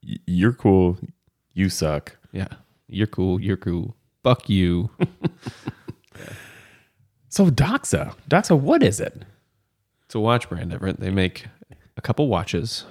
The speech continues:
Speaker 1: They do.
Speaker 2: And they've done it about the same since nineteen seventy-three.
Speaker 1: <laughs>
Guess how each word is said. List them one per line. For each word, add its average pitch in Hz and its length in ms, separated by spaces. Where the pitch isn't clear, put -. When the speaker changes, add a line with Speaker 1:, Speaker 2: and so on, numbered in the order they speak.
Speaker 1:
They 95 100
do. 90 280
Speaker 2:
And 95 100
they've 92 180
done 92 180
it 90 140
about 85 280
the - 80
same 85 260
since 98 220
nineteen - 340
seventy-three. - 640
Speaker 1:
<laughs> - 60